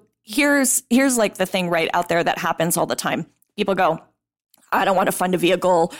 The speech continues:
I don't wanna fund, you know, whatever, operating or overhead expenses or whatever." How cool for you to, like, share a story, like, even from the vehicle's perspective. Like, I was thinking about this and I'm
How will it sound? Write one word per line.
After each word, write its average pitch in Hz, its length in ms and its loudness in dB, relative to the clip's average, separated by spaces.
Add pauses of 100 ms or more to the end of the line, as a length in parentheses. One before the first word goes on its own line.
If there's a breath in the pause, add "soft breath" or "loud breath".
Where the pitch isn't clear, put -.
(100 loud breath)
I 175 120 0
don't 190 100 2
wanna 185 120 2
fund, 180 460 0 (300 loud breath)
you 190 120 0
know, 175 220 2
whatever, 165 560 2 (300)
operating 175 560 2
or 147 80 2
overhead 175 360 0
expenses 165 520 -2
or 175 60 2
whatever." 175 300 -2 (380 loud breath)
How 277 280 0
cool 220 460 2
for - 200 -2
you 185 280 4
to, 190 120 2
like, 156 500 0 (160)
share 202 400 0
a 123 80 -2
story, 175 680 2
like, 156 200 0
even 339 280 2
from 247 280 2
the - 80 2
vehicle's 185 560 0
perspective. 175 840 0 (240 loud breath)
Like, 220 180 0
I 240 60 2
was 240 120 2
thinking 330 300 2
about 160 320 -2
this 175 280 2
and 196 140 -2
I'm 196 220 2